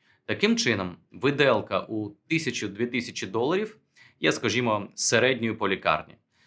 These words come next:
Звісно, якщо у вас вищий досвід і рейт, то і заробіток буде більше. Але я хочу додати, це почнеться після трьох-шести місяців роботи на Upwork.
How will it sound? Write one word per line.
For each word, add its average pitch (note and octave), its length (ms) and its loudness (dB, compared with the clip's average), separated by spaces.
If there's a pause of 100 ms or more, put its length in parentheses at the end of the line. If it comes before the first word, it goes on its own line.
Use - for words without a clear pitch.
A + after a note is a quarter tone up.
(220)
Звісно, A#2 400 2
якщо A#2 380 2
у - 20 2
вас A#2 240 2
вищий D3+ 380 2
досвід C3 460 0
і G2 120 2
рейт, A2+ 360 2 (240)
то F#2+ 100 0
і F#2 80 0
заробіток C#3+ 720 2
буде G#2+ 480 -4
більше. F2+ 540 -6 (680)
Але G#2+ 220 4
я F#3+ 60 4
хочу F#3 260 -2
додати, C3 540 2 (240)
це B2 220 4
почнеться C#3 720 -2 (200)
після B2 520 2 (400)
трьох-шести A#2+ 1080 2 (100)
місяців A#2+ 640 2
роботи G2+ 360 0
на F2 160 2
Upwork. E2+ 280 -12